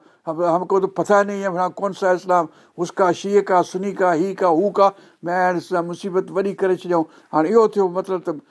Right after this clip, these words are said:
يعني ماڻهو، انسان جيڪو آهي، فتنو هنکي کپي ئي کپي، چڱائي ۾ به فتنو ۽ بڇڙائي ۾ به فتنو. هاڻي اهو ٿيو، وري صلات تان ڳالهه ڪئيسون، الذين يقيمون الصلاة ويؤتون الزڪاة، ۽ زڪات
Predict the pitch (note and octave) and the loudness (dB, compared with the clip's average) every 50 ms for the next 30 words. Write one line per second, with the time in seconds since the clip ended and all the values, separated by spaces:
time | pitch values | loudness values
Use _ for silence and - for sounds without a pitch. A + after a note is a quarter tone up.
0 | _ _ _ _ - F3+ G#3+ G#3+ - - - E3 D#3 E3 G3 G#3+ A3+ A#3 G#3+ G3 | _ _ _ _ -4 -2 -2 -4 -4 -6 -2 2 4 6 6 6 4 2 0 -2
1 | G3+ - - A3+ G#3+ G#3+ G#3 G#3 G3 G3 G3+ F#3+ - A3+ G#3+ - G#3 G#3+ G#3 F#3+ | -6 -6 -2 0 0 0 0 0 -2 -2 -4 -4 -4 -8 -8 -6 -6 -6 -4 -4
2 | F#3+ G3 F#3 F3+ - - F#3+ - G3+ F#3+ F#3+ F#3+ F3 E3+ - F3+ E3 E3+ - - | -4 -6 -8 -10 -10 -10 -4 0 2 2 2 2 -2 -2 0 -2 -2 -2 -6 -16
3 | - _ _ _ - E3 E3+ F3+ G3 G#3+ G#3 G3 G3+ G3+ F3+ F3 - G3 F#3+ - | -20 _ _ _ -8 -4 0 4 4 4 4 2 -2 -6 -6 -6 -8 -8 -8 -8
4 | F#3+ F#3 F#3 F3+ E3+ D3+ D3+ D#3+ D#3 - F#3 F3 F3 E3+ E3 E3 D#3 C#3+ - - | -8 -6 -6 -6 -4 -4 -6 -8 -4 -2 0 0 2 0 0 -2 -6 -10 -12 -14
5 | D#3 - C3+ C3 B2 - _ _ _ _ _ - D#3+ D#3+ D#3 G3 F#3 F3+ - G3 | -10 -6 -6 -6 -6 -8 _ _ _ _ _ -10 -6 0 2 2 2 4 4 2
6 | F3+ E3+ E3 D#3 - D#3 E3 D#3+ - - _ _ _ - D#3+ D#3 C#3+ B2 - D3+ | 4 4 2 2 0 -2 -4 -4 -6 -10 _ _ _ -6 -4 -4 -4 -4 -4 -4
7 | D3+ D3+ C#3+ C3 - F3+ F3 F3+ F3 F#3 F3+ - D#3+ C3+ - E3+ D#3 D3+ D3 D3 | -2 -2 -4 -4 -2 0 4 4 4 4 2 -2 -6 -4 -2 -2 0 0 -2 -2
8 | D#3 D#3 D3 B2+ - E3 D#3+ D3 D#3 F3 F3 - - - - _ _ D#3+ D3+ D#3 | -2 -2 -2 -2 -4 -4 -4 -4 -4 -8 -8 -10 -14 -20 -20 _ _ -4 -2 0
9 | D#3+ E3 F3+ F3 E3+ E3 E3 E3 E3 - F#3+ F#3 E3 E3 D#3+ D#3 E3 D#3+ - - | 2 2 0 0 0 0 0 0 0 0 0 0 0 0 -2 -2 -2 -4 -2 -2
10 | E3+ D#3+ D#3+ E3+ F#3+ G3+ - A3 G#3 - - - _ _ _ - D#3+ D#3 E3+ G3+ | 2 4 4 4 4 4 2 -2 -4 -4 -10 -20 _ _ _ -4 -2 -2 0 -2
11 | G#3+ G#3 - G#3 G#3 G3+ G3+ F#3+ D3+ A2 A#2+ F3 F3 F3+ F#3 F3 D#3+ C#3+ C#3+ C#3+ | -2 -2 -2 -2 0 0 -2 -2 -4 -2 -2 -2 0 2 4 4 4 4 0 -4
12 | C#3 C3 D#3+ F3+ - G3+ G3+ G3+ | -6 -6 -6 -2 2 2 2 2